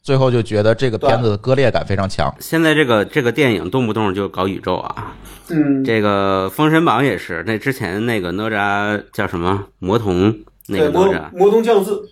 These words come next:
Speaker 3: 嗯。
Speaker 2: 对，对，就搞个宇宙。今-，这个，这个，这次又搞一个封神宇宙，这封神榜都打架了，感觉。
Speaker 1: 对，因为你不这样做的话，你后面I P啊等等这些东西你没法延展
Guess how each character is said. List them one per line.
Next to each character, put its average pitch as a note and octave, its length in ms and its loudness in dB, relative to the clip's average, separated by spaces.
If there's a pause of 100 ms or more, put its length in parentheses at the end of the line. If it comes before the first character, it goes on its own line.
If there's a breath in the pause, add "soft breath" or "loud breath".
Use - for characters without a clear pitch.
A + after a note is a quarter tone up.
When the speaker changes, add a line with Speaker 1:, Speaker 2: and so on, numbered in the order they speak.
(120)
Speaker 3:
嗯。 C#3+ 180 0
Speaker 2:
对， B2+ 140 2
对， B2 120 2
就 B2 160 0
搞 G2+ 160 -2
个 A#2 120 0
宇 G2+ 120 2
宙。 G2 220 2
今-， C#3+ 260 2
这 E3 200 4
个， G#2+ 200 2 (380)
这 D3+ 140 2
个， A#2+ 100 2
这 D3+ 220 0
次 D3+ 160 -4
又 G3 160 4
搞 G2+ 180 -2
一 F#2 140 0
个 F#2+ 200 2
封 F#2 220 -2
神 F#2 180 0
宇 - 120 -4
宙， D2+ 240 -6
这 G#2 120 -4
封 C3 160 -2
神 D3 140 2
榜 - 140 -4
都 A2 100 -4
打 - 160 -8
架 B2+ 240 -2
了， - 100 -10
感 - 200 -12
觉。 - 120 -10 (1080 loud breath)
Speaker 1:
对， A#3 180 4
因 A3 140 4
为 E4+ 140 4
你 D3+ 200 2
不 C#3+ 220 0
这 E4+ 100 -2
样 C#4+ 220 4
做 A3 180 2
的 C#3+ 120 4
话， E3 320 4
你 A2 340 -2
后 G#2+ 240 0
面 E3 160 0
I C#3 200 2
P C4 320 -4
啊 A#2+ 140 6
等 A#2 160 -2
等 B2 120 -2
这 B2+ 100 -4
些 C#3+ 80 2
东 E3 180 -4
西 G2+ 480 -2
你 A2 220 -2
没 A2 180 0
法 B3+ 160 0
延 F#3+ 300 2
展 E4 200 0